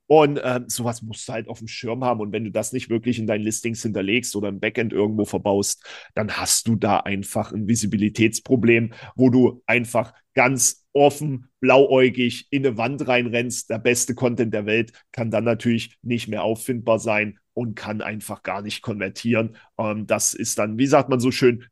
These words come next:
Perlen vor die Säue. Ja, das ist einfach was, was man heutzutage nicht mehr machen sollte. Ja,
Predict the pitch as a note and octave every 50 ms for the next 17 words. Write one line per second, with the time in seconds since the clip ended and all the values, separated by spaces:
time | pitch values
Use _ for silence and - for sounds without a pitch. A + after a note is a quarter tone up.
0 | _ - C#3 C#3 C#3+ D3+ D#3 D3+ C3+ - D3 C3+ B2 B2+ A#2 A#2 B2+ C3+ C#3 D3+
1 | D#3+ D#3+ D3 - _ _ - - _ - - A#2+ C3 C3 B2 - _ _ - A#2+
2 | A2+ - - - A#2 A#2 - - - - F2 G#2+ G#2+ G#2+ - - G2+ - G#2 G2
3 | G#2+ - - G#2 - G#2 G2+ G2+ G2+ F#2+ F#2+ - - A2 A2 A2 A2 A2 G#2+ G2
4 | G2+ - _ _ _ - A#2 B2+ C#3 C#3+ C3 B2 - - - A2+ A2 A2 G#2 G2+
5 | G2 - _ _ F2+ - - A2+ G#2+ G#2 - A2+ G#2+ G2 - _ _ - G#2 F#2+
6 | - C#3 C3+ D3 C#3+ - A2+ - _ _ _ _ _ _ _ _ _ - - A3